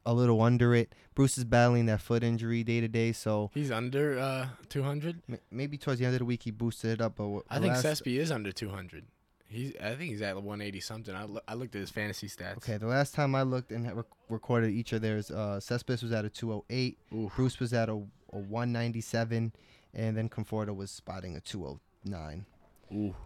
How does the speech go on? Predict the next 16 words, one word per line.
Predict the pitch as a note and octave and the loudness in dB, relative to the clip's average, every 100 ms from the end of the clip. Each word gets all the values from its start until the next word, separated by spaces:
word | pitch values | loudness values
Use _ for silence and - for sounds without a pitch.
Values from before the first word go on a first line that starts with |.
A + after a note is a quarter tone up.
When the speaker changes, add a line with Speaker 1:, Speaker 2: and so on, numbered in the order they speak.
| - | -8
Speaker 1:
And | A2+ | -4
this | C#3+ - | -4 -4
is, | B2 - | -6 -6
uh, | B2 | -6
this | C3+ D3 | -4 -4
is | |
going | D3+ C#3+ C3+ | 0 4 4
into | A#2+ | 2
Friday. | - B2 A#2 G2+ F#2+ - - | 0 2 2 -2 -8 -16 -4
Speaker 2:
Yeah, | G#2+ F#2+ F2 | 0 0 0
okay. | A2 G2+ G2 | -4 -4 -4
Speaker 1:
So, | - B2 A2+ G#2+ G2 - - | 0 2 2 0 -6 -18 -12
you | B2+ | -6
know, | A#2 | -4
maybe | A#2 C3 C3 | -2 -2 0
they, | B2+ A#2+ | -2 -4